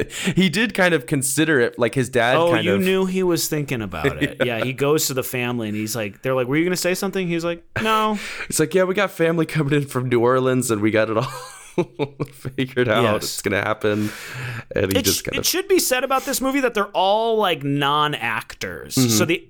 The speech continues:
Speaker 2: acting is a little stilted. It's, it's, it's that kind of indie film where the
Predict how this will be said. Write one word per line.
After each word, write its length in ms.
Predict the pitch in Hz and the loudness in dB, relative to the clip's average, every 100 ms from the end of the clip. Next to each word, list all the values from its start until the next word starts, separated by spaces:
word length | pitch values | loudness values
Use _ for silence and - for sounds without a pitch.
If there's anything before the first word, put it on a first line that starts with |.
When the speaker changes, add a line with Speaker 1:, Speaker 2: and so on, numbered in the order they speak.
| - | -4
Speaker 2:
acting 400 | 180 220 240 220 | -2 -2 -4 -2
is 120 | 180 | 0
a 60 | 175 | 2
little 240 | 160 156 | 2 2
stilted. 920 | - - - 131 135 139 170 170 170 165 | 2 -2 -2 -2 -2 0 2 2 -2 -10
It's, 380 | - 156 - - - | -12 -6 -4 -4 -4
it's, 240 | 180 - - | -4 -4 -2
it's 200 | 185 - | -2 0
that 240 | 190 185 | 0 -2
kind 260 | 151 175 175 | -4 -2 0
of 120 | 151 | 0
indie 340 | 147 156 165 | -2 0 0
film 340 | 165 165 160 156 | 0 -2 -2 0
where 100 | 139 | -2
the 200 | 127 | -2